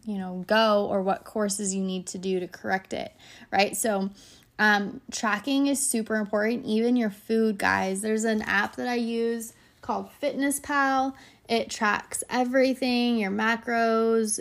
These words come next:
your calorie intake, nutrients, literally everything. And it's really cool too. So you can, like, scan the barcode on your specific pieces of food, um, pieces of food, whatever. You know what I mean? You can scan it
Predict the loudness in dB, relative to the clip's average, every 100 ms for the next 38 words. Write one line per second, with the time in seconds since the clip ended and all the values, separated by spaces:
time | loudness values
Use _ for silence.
0 | -8 -8 -8 -6 -2 0 2 2 0 0
1 | 0 0 0 0 -2 -2 -2 -2 -4 -4
2 | -2 -2 -2 -2 0 0 2 2 2 2
3 | 2 0 -2 -2 -4 -2 -2 0 -4 -2
4 | -4 -2 -4 -2 -2 -2 -4 -4 -4 -4
5 | -2 0 0 -2 -2 -4 -4 -2 0 0
6 | 0 -2 -2 -2 -4 -6 -4 -4 -4 -8
7 | -4 -4 -4 -6 -6 -4 -2 -2 -2 -8
8 | -20 -20 -14 -2 0 0 -2 -12 -12 -12
9 | -12 -16 -16 -16 -14 -10 -8 -8 -10 -14
10 | -16 _ _ _ _ -20 0 6 8 8
11 | 6 4 2 2 2 2 2 0 0 2
12 | 2 2 -2